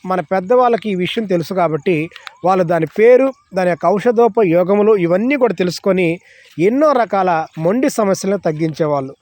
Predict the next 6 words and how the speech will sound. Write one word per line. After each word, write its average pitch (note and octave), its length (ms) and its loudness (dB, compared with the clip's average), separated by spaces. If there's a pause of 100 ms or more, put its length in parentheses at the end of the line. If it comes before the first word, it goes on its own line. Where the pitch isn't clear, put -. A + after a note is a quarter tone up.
(320)
కానీ G#3+ 260 0
నేటి G3+ 220 0
పరిస్థితి G#3+ 420 0
దానికి G3 220 0
భిన్నంగా F#3 400 0
ఉంది. D3 320 -2